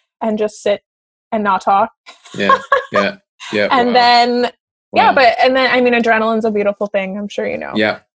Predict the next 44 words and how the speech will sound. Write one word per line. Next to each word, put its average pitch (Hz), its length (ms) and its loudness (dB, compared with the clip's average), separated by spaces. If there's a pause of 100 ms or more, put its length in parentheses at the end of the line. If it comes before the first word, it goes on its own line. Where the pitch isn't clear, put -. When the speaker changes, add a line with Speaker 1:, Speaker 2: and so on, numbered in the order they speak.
Speaker 2:
yeah, 98 200 -4
sure, 202 200 -2
Speaker 1:
Um, 196 300 -8 (340)
Speaker 2:
sure. - 200 -4
Speaker 1:
so, 202 320 4 (280)
so 220 200 -2
it 220 100 0
helped 269 240 0
out, 285 220 4
and 262 180 2
then 254 380 0 (380)
it 285 140 4
was 294 140 0
just - 200 -2
Speaker 2:
Wow. - 80 -16 (140)
Speaker 1:
doing 240 280 2
that 220 260 2
in 214 160 0
Toronto, 190 480 -4
right? 185 240 2
Like, 190 340 -2 (140)
Speaker 2:
Yeah. 240 60 2
Speaker 1:
actually, 202 260 0
R 226 180 2
P 247 140 0
S 208 240 0
M, 233 520 0 (420)
um, 202 280 -2
sent 196 240 -2
me 220 120 -2
to - 120 -8
my 202 120 -2
first 202 260 -4
Canadian 202 320 -2
Opera 190 260 -2
Company 185 460 -4
camp 247 520 -2 (280)
when 208 160 -4
I 185 100 0
was, 185 180 -2
like, - 340 -8 (500)
I 208 80 -14
can't 277 220 -2
remember. 208 560 -4